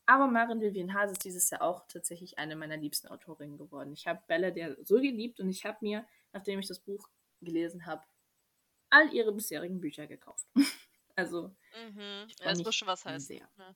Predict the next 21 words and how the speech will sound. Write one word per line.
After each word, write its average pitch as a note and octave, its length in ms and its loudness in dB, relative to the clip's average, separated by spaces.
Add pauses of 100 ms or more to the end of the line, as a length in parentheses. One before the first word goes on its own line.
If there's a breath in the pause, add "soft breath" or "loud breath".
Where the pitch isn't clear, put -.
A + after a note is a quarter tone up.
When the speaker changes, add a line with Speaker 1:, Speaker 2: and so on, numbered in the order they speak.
(100)
Speaker 1:
Ja. - 280 -6 (800)
Speaker 2:
Ja. F3+ 120 -2
Speaker 1:
Wenn D#3+ 60 -2
man D#3 300 -10
sein E3 240 -4
Speaker 2:
Okay. G#3+ 320 4
Speaker 1:
kaum F3 220 0
vorhandenes E3+ 520 -6
Geld E3 380 -6
ausgibt D3+ 400 -10
für - 80 -14
eine D#3 180 -10
Autorin, D#3+ 600 -12
die - 40 -16
man D3+ 340 -12
einmal F3 380 -2
was F3 180 -10
gelesen D#3 340 -6
Speaker 2:
Ja. G3+ 120 -4
Speaker 1:
hat. - 40 0
<laughs> - 240 -2